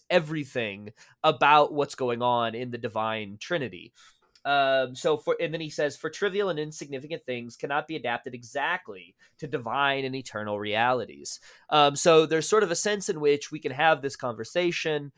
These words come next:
um, and we can learn things by these analogies, but they will always be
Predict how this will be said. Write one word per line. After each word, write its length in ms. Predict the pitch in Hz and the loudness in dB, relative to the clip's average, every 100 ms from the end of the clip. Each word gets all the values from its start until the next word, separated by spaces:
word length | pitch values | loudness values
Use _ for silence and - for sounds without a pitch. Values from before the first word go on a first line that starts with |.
| _ _ | _ _
um, 340 | - 139 135 120 | 4 6 6 4
and 120 | 151 | -2
we 80 | 165 | -2
can 160 | 151 | -4
learn 300 | 127 139 160 165 | 0 0 0 -2
things 380 | 156 147 135 127 | 0 0 0 -6
by 160 | 127 | -6
these 180 | 123 117 | -6 -10
analogies, 680 | 117 131 160 160 131 139 123 | -6 0 2 2 0 -8 -10
but 120 | 120 | -6
they 100 | 139 | -4
will 200 | 139 127 | -2 -2
always 580 | 143 156 165 151 147 123 | 2 4 4 2 -2 -4
be 540 | - 127 127 127 123 | -8 -8 -6 -4 -6